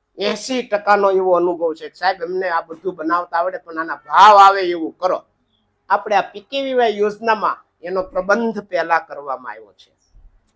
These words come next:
શરત માત્ર એટલી જ છે કે તમે આ પી કે વી વાય ના, એટલે કે આપણી આ પ્રાકૃતિક ખેતી, પરંપરાગત ખેતી, ઓર્ગેનિક ખેતી, સજીવ ખેતી, ગાય આધારિત ખેતી, રસાયણ મુક્ત ખેતી, ઝેર મુક્ત ખેતીના પ્રિન્સિપાલ, એના સિદ્ધાંતને પાળીને પ્રોડક્ટ ઉત્પન્ન કરી હોવી જોઈએ.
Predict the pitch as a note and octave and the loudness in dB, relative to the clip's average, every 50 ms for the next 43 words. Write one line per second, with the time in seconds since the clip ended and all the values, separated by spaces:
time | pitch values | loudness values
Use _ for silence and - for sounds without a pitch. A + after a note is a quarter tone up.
0 | _ _ - - - A3 A#3 B3+ B3 A#3+ A#3 A3 G#3+ G#3 G#3 - G#3 G3+ F#3 - | _ _ -14 -6 0 2 2 2 2 0 -2 0 0 0 0 -2 -2 -2 -2 -2
1 | - G#3 G#3 _ - A3+ A3 F#3+ - - - - - A2 - _ _ _ _ _ | -4 -10 -10 _ -10 -10 -10 -10 -10 -12 -16 -14 -14 -14 -16 _ _ _ _ _
2 | _ _ _ _ - F#3 F#3+ F#3+ F#3+ G3 G#3 A#3 A#3+ A#3 A3+ G3+ G3 G3 - _ | _ _ _ _ -10 -8 -8 -8 -8 -8 -4 -2 0 0 2 2 0 0 -2 _
3 | G3+ F#3+ _ - B3+ B3+ B3 A#3+ A3+ A3 G#3 G3+ G3 F3+ F3 E3+ E3+ E3 F3 E3+ | -20 -20 _ -12 -10 -8 -6 -2 0 0 0 0 -2 -6 -8 -10 -12 -8 -4 -4
4 | F3 - A3 A3 A3 G#3+ G3 - _ - F#3 F#3 - - - F#3 F3+ - - - | -4 -4 -2 -2 0 0 0 -4 _ -2 -2 -2 -2 -2 -8 -8 -6 -8 -16 -14
5 | _ - G3+ G3 - F#3 F3+ - F#3+ G#3 A#3+ C4+ - C4+ B3+ A#3+ A#3 G#3+ A3 G#3+ | _ -12 -12 -8 -8 -8 -6 -4 -4 -4 -4 -4 -4 0 2 2 2 2 -2 -6
6 | _ - - G#3 F#3+ F#3+ F#3+ F#3 F3+ G3 G#3 G3+ - C4+ C4 B3+ A#3 _ _ - | _ -10 -10 -8 -8 -6 -6 -6 -4 -6 -6 -4 -4 -4 -4 -4 -6 _ _ -10
7 | G#3 G3+ - F#3+ F3+ E3 - G#3 G3+ F#3+ C4+ C#4 B3 _ - A3+ A3 - - G3+ | -10 -10 -8 -10 -12 -10 -8 -10 -8 -8 -8 -10 -10 _ -6 -6 -6 -4 -4 -6
8 | F3 D#3 - - A4 A4 F#4+ _ - G#3+ G3+ A3 B3 B3+ B3+ - B3+ B3+ B3+ B3+ | -6 -6 -10 -14 -16 -16 -12 _ 4 6 6 8 8 6 4 6 4 4 2 2
9 | A#3+ _ - A3+ G#3+ - G#3 F#3+ F#3+ G3 F#3+ - A#3 A#3 A#3+ A#3 A3 A3+ B3 B3 | -4 _ -8 -8 -6 -4 -4 -2 -2 -2 -2 0 0 0 0 0 0 0 -2 -2
10 | _ - C4+ B3+ - - A#3+ A#3 - A3 G3+ F#3 F#3+ G3 A3 B3+ C4+ B3+ B3 B3 | _ -6 -6 -6 -4 -4 -4 -4 -4 -10 -12 -6 -4 -2 -2 0 0 -2 -4 -6
11 | _ - B3 - - - A3+ A3+ - B3 A#3+ A#3+ A#3+ A3+ G#3+ A3 _ - G#3+ A3+ | _ -8 -8 -8 -6 -6 -8 -6 -6 -8 -6 -2 -2 -2 -2 -4 _ -4 -4 -4
12 | A#3 A3 - C#4 D4 C#4+ - C4 A#3+ A#3 A#3 A3+ A3+ G#3+ F#3+ - G#3+ G3+ F3+ F3+ | -4 -6 -10 -12 -8 -2 2 4 4 4 2 0 -2 -2 -4 -4 -6 -6 0 4
13 | A3 B3 C4+ C4+ C4 B3 A#3 A#3+ A#3 A3+ - _ - G3+ F#3+ G3+ G#3+ A3+ A3+ A3 | 6 6 6 4 0 -6 -4 -4 -4 -4 -4 _ 4 6 8 8 8 6 4 0
14 | A3 G#3+ A3 A#3+ A#3 - _ G3 F#3+ F#3+ G3 G#3 G#3+ G#3+ - - - F#3+ F3 - | 0 -2 -2 -2 -2 -4 _ 0 0 2 4 4 2 2 0 -14 -14 -14 -14 -14
15 | _ - G3+ G3 G3 F#3+ F#3+ E3+ E3 E3 E3 E3 D3+ C#3+ D3 D3 D3+ D3 D3 - | _ -6 -4 -4 -4 -4 -6 -8 -8 -8 -8 -8 -8 -8 -8 -8 -10 -14 -16 -14
16 | D3+ D3 C3+ A2 - - | -14 -14 -14 -16 -20 -20